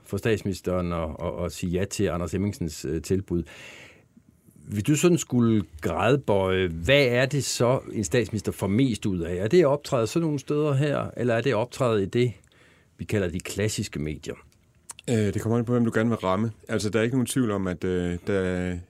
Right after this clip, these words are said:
Speaker 2: da landets moder stod frem på T V i den bedste sendetid på det første pressemøde, der var det T V, der var det vigtigste.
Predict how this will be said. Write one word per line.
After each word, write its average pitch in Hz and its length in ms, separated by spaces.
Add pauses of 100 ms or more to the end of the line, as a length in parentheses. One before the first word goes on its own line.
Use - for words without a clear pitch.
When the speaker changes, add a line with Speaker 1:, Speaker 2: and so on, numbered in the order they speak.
(140)
Speaker 2:
da 90 440
landets 98 520
moder 113 340
stod 92 220
frem 107 280
på 90 380
T - 100
V 120 160 (200)
i 85 280
den 85 140
bedste - 260
sendetid 107 440
på 92 160
det 87 80
første 107 260
pressemøde, 98 500
der 104 80
var 104 120
det 87 180
T - 120
V, 104 140
der 85 80
var 85 60
det 82 140
vigtigste. 87 400